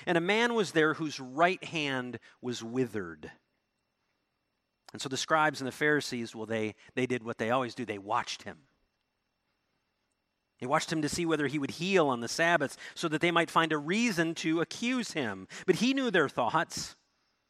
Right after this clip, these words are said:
And he said to the man with the withered hand, "Come and stand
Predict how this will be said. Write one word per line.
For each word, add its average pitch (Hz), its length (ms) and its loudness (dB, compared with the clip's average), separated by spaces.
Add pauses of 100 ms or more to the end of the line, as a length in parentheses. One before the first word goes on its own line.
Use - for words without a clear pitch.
(180)
And 165 80 -2
he 170 60 4
said 208 220 4
to 180 80 0
the 180 80 0
man 185 200 4
with 175 120 -2
the 170 60 -2
withered 165 320 2
hand, 165 360 0 (240)
"Come 254 520 8 (180)
and 160 160 0
stand 196 880 2